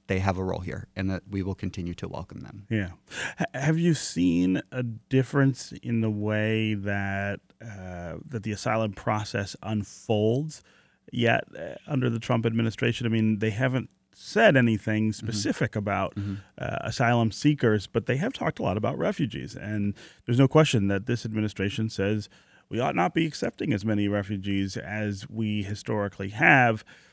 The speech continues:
Speaker 2: Um, uh, have we seen, uh, uh, you know, e-, even in small ways, maybe a cooling off of that welcoming attitude toward the people who are in limbo, right?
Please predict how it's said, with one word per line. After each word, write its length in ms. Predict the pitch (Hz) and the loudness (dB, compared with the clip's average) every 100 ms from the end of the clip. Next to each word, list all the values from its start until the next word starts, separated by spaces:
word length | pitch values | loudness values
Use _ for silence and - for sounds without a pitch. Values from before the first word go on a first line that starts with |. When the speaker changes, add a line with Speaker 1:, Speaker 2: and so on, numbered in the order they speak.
| _ - | _ -10
Speaker 2:
Um, 560 | 131 123 113 113 107 - - | -4 0 2 0 0 -4 -8
uh, 220 | 107 87 | -6 0
have 140 | 131 | 2
we 120 | 127 123 | 4 2
seen, 580 | - 151 156 147 143 - | 0 2 6 8 6 4
uh, 160 | 107 - | -6 -8
uh, 80 | - - - | -10 -14 -12
you 120 | - | -2
know, 340 | 143 104 98 - | 2 2 0 -4
e-, 520 | 50 - _ 214 165 - | -14 -20 _ -4 -4 0
even 280 | 165 151 | 2 4
in 100 | 123 110 | 4 4
small 460 | - 143 160 120 | 2 2 4 4
ways, 460 | 85 73 58 50 - | 2 -4 -8 -10 -8
maybe 380 | 104 98 95 92 | -6 -6 -6 -6
a 120 | - 90 | -10 -10
cooling 460 | - 160 139 104 | 0 2 4 4
off 500 | 107 123 110 - - - | 4 2 2 -2 -14 -10
of 360 | 110 104 98 | -6 -6 -6
that 340 | 107 98 95 - - _ _ - | -4 -2 -4 -8 -16 _ _ -2
welcoming 460 | 98 98 101 98 | -2 0 -2 0
attitude 520 | 101 117 113 - 98 90 | 2 2 2 0 -4 -4
toward 340 | 104 98 90 | -4 -4 -4
the 120 | 98 | -10
people 600 | - 107 - 95 90 - _ | -6 -6 -4 -4 -4 -10 _
who 160 | 113 104 | -2 0
are 340 | 101 95 95 - | 0 -2 -4 -2
in 200 | 127 113 | 2 4
limbo, 600 | 107 147 214 80 50 - | 6 6 4 2 -4 -8
right? 300 | 90 104 - | -6 -6 -6